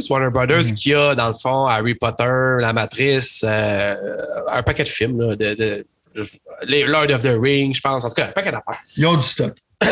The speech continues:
Speaker 1: Semble-t-il que NetherRealm serait en train de développer un Super Smash Bros-like jeu avec les franchises de Warner Brothers, qui serait comme un genre de mash-up.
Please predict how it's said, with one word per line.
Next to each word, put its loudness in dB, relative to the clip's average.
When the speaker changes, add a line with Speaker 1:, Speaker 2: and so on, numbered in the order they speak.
Speaker 1:
Semble-t-il 2
que 0
NetherRealm 4
serait 2
en 2
train 0
de 2
développer 0
un 0
Super 0
Smash 0
Bros-like 0
jeu 0
avec 2
les 2
franchises 0
de 2
Warner 4
Brothers, 2
qui -2
serait 2
comme 2
un 4
genre 2
de 2
mash-up. 2